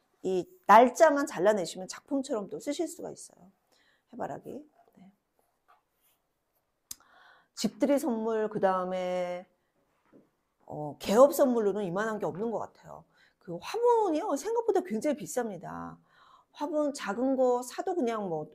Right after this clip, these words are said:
십만 원 금방이고요. 조금 더 큰 거 사면 이십만 원 금방이에요. 근데 또 받는 사람도 부담스러울 수 있죠. "아, 우리 사무실에는 해가 안 들어오는데. 아, 물 주는 것도 난 좀 까다로운데." 이, 이런 거 선물하세요.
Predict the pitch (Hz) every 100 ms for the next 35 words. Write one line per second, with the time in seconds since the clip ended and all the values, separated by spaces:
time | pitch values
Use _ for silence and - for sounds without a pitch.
0 | - - 403 381 262 - 185 220 196 196
1 | 226 269 - 277 349 320 - 403 427 403
2 | 349 262 208 381 349 269 254 185 247 254
3 | 175 107 180 202 - - - 269 269 240
4 | 202 254 311 320 269 254 - 214 254 262
5 | 240 202 - 165 - - 139 165 _ -
6 | - - - 240 214 220 269 302 320 294
7 | 254 294 370 381 202 220 240 220 196 -
8 | 151 69 - - 254 220 233 277 269 247
9 | 254 170 196 220 220 294 208 196 180 170
10 | - _ _ - _ - 247 226 240 359
11 | 339 226 208 165 - - 370 349 196 160
12 | 175